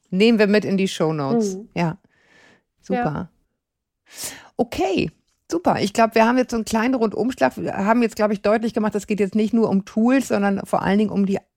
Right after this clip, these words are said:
Speaker 1: eigene Haltung noch mal so kennenzulernen, sich auf diese Reise auch mitzubegeben und vor allen Dingen diese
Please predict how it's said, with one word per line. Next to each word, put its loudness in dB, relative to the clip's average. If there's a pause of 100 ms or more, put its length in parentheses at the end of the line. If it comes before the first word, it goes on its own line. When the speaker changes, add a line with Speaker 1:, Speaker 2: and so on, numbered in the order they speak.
Speaker 1:
eigene 2
Haltung 2
noch 2
mal 2
so -4
kennenzulernen, 2
sich 0
auf 0
diese 0
Reise 2
auch -4
mitzubegeben -2
und -4
vor -4
allen 2
Dingen 4
diese 0